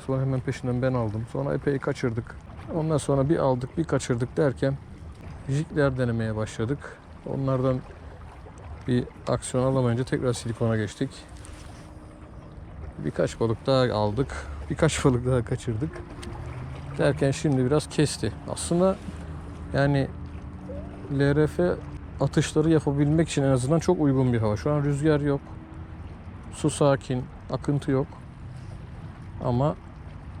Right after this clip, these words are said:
balık da olmayınca hiçbir işe yaramıyor bütün bunlar. Evet, birazdan biz avımızı sonlandıracağız. Eğer bundan sonra ekstra bir gelişme olursa tekrar <laughs> bir video açarız ama,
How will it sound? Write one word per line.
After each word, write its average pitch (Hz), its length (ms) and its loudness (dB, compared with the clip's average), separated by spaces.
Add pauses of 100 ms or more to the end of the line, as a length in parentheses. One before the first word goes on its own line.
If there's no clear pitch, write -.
(260)
balık 123 280 2
da 127 60 2
olmayınca 117 640 4 (1400)
hiçbir - 280 0
işe 107 160 2
yaramıyor 120 480 4
bütün 104 240 0
bunlar. 98 400 0 (2250)
Evet, 165 200 4 (400)
birazdan 143 480 6
biz 151 140 -2
avımızı 131 380 2
sonlandıracağız. 123 800 2 (1000)
Eğer 123 260 -2
bundan 131 260 2
sonra 127 260 0
ekstra 127 460 0 (420)
bir 120 140 -6
gelişme 123 380 0
olursa 131 320 0
tekrar 131 460 2
<laughs> - 0 -
bir 117 100 -2
video 123 260 0
açarız 127 320 -2
ama, 123 160 -2